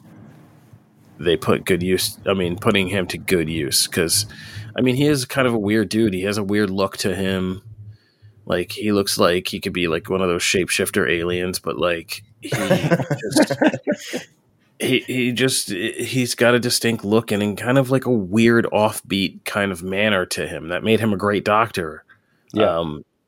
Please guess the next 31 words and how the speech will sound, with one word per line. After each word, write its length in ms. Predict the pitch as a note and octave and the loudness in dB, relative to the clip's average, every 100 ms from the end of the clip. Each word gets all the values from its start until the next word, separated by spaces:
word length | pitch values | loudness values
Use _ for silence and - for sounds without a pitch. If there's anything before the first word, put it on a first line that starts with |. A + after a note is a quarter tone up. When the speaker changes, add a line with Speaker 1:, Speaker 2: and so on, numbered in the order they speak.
| _ - | _ -16
Speaker 1:
yeah, 380 | F#2 B2+ G2 C2+ | -2 0 2 0
I 40 | D#2 | -2
mean, 180 | F#2+ | -4
that's 160 | F#2 - | -4 -4
what 120 | G2+ | -4
makes 220 | G2+ A#2+ | -2 -2
him 60 | F#2 | -6
a 40 | |
great 200 | E2+ D#2 | -4 -4
doctor, 300 | C#2+ E2 F2+ | -4 -4 -6
but, 180 | E2 E2+ | -4 0
uh, 280 | F2 F2 F2 - _ _ _ _ _ _ _ _ _ | 2 2 0 -8 _ _ _ _ _ _ _ _ _
he 460 | - A2+ F#2 F2+ F#2+ | -4 -2 0 0 0
Speaker 2:
He 60 | |
does. 120 | G2+ | 2
Speaker 1:
finally 380 | C3+ A2+ G#2+ G2 G2 | 2 4 2 0 0
kind 140 | A#2 | 0
of 80 | F#2 | 0
fits 320 | - A2 F2 - | 0 -2 0 -2
here, 400 | G2 E2 E2 - | -2 -4 -6 -4
and, 480 | F#2+ G2 F2+ F2+ - - | -2 0 -2 -6 -10 -8
you 180 | F#2+ | -4
know, 100 | F#2+ | -2
Daemon 320 | F2+ G2 G2 G2+ | 0 2 2 2
Targaryen 580 | G2+ F#2 F#2+ F2 E2 | 0 2 4 4 4
has 220 | F2+ F2+ E2+ | 4 2 0
a 140 | E2 | -6
great 420 | E2+ - F#2+ E2 - | -8 0 2 2 0
arc, 320 | F#2 F2 - | -2 -2 -6
and 140 | E2+ | -8
so 280 | F2 E2+ E2+ | -4 -2 -4